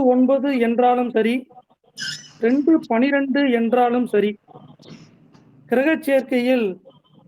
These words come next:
நீங்கள் ஒரு சக்கரவர்த்தி ஐயா. தேனி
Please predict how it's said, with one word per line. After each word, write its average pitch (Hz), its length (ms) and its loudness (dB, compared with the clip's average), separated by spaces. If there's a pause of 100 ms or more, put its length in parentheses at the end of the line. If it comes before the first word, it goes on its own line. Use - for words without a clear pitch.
(220)
நீங்கள் 262 400 2
ஒரு 226 220 4 (380)
சக்கரவர்த்தி 226 640 0
ஐயா. 185 260 0 (1800)
தேனி 330 340 0